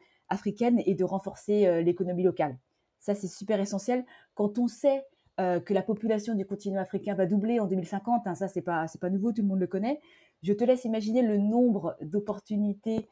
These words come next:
professionnelles qu'il va falloir créer pour ces jeunes qui arrivent sur le marché chaque année. Vingt-neuf millions, c'est pas, c'est pas, c'est pas rien. Et donc, voilà. Et donc, le, les gouvernements du continent africain, je les encourage vraiment à développer des, des, des, des, on va dire, des politiques locales,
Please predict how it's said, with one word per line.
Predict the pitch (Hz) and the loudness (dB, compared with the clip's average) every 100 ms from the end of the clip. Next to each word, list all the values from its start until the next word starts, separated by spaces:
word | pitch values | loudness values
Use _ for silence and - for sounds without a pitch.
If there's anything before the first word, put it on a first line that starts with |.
| - - | -20 -8
professionnelles | 208 208 202 202 226 | -4 -2 -2 -2 -4
qu'il | 180 | -4
va | 175 | -4
falloir | 185 190 | -4 -8
créer | - 220 226 247 | -10 -4 -4 -4
pour | - 196 - _ _ | -2 -4 -4 _ _
ces | - 202 | -2 0
jeunes | 180 220 226 | 0 0 0
qui | 202 | -2
arrivent | 185 | -2
sur | 190 | -4
le | 185 | -4
marché | 185 - | -4 -4
chaque | 202 247 240 | -6 -6 -4
année. | 185 214 247 _ _ | -2 -2 -6 _ _
Vingt-neuf | 202 208 220 208 | -4 -4 -4 -2
millions, | 220 214 220 254 - _ _ _ _ _ _ _ | 0 2 2 2 -2 _ _ _ _ _ _ _
c'est | - - 202 | -6 -2 0
pas, | 196 - | 0 -2
c'est | - 202 | -6 -2
pas, | 202 190 185 | 0 0 -2
c'est | 196 | -4
pas | 180 | 0
rien. | 185 - - _ _ _ _ _ - _ _ _ _ - | 0 -2 -6 _ _ _ _ _ -20 _ _ _ _ -2
Et | 196 | 0
donc, | 208 202 | 2 4
voilà. | 190 202 - - - | 4 2 -4 -8 0
Et | |
donc, | 202 208 | 2 4
le, | 220 | 4
les | 208 208 | 4 4
gouvernements | 220 247 233 240 | 4 2 4 2
du | 208 | 0
continent | 214 208 202 | -2 -2 -2
africain, | 196 202 233 262 | -2 -4 -4 -4
je | 240 | -2
les | 180 | -4
encourage | 202 208 202 | -4 -2 -4
vraiment | - 226 247 | -2 0 0
à | |
développer | 196 196 202 208 | 0 2 2 2
des, | 202 196 - - _ - | 0 0 -4 -20 _ -4
des, | 180 190 117 - | 0 0 -2 -10
des, | 147 151 156 185 | -18 -8 -4 -2
des, | 160 190 | -2 -2
on | 156 | -2
va | 180 | -2
dire, | 208 | -2
des | 202 | -2
politiques | 208 226 208 247 | 0 0 0 0
locales, | 226 214 208 247 | 0 2 0 0